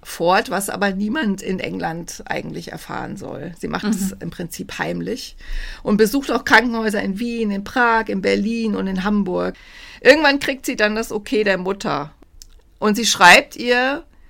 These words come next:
Speaker 1: "Nimm", also das ist eine, in einem ihrer Briefe von der Mutter: „Nimm dir Zeit, meine Liebe,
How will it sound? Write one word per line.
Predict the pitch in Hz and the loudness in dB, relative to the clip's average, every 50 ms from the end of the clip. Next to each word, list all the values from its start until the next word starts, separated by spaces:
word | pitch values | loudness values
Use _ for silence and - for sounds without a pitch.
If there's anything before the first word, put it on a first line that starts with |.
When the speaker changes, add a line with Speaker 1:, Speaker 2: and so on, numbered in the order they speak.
| - - - _ _ _ - - | -20 -20 -20 _ _ _ -12 -2
Speaker 1:
"Nimm", | 214 226 269 285 277 247 208 208 | 0 2 2 2 0 -2 0 2
also | 202 202 220 208 | 2 2 2 0
das | 190 208 | -2 -2
ist | 214 | 0
eine, | - - 196 202 208 190 | 2 2 2 2 0 -2
in | 101 - | -4 -2
einem | - - 190 196 190 - | 0 0 0 0 -2 -6
ihrer | - 175 175 170 | -6 -6 -6 -6
Briefe | - - - 208 220 247 285 - - 320 285 277 294 302 294 | -6 -6 -6 -6 -4 -4 -6 -6 -6 -4 -2 -2 -2 -4 -6
von | - - 202 190 | -8 -8 -8 -6
der | 185 180 | -6 -6
Mutter: | 185 196 214 - - 240 214 | -6 -6 -6 -6 -4 -4 0
„Nimm | 208 214 233 233 | 0 0 0 2
dir | 220 214 208 208 | 2 0 0 0
Zeit, | - - 233 214 226 226 - | 0 2 4 4 4 4 2
meine | - 208 202 202 202 196 | 0 0 2 2 0 0
Liebe, | 185 185 196 202 202 196 202 196 196 202 202 | -2 -4 -4 -4 -4 -2 -2 -2 -2 -4 -6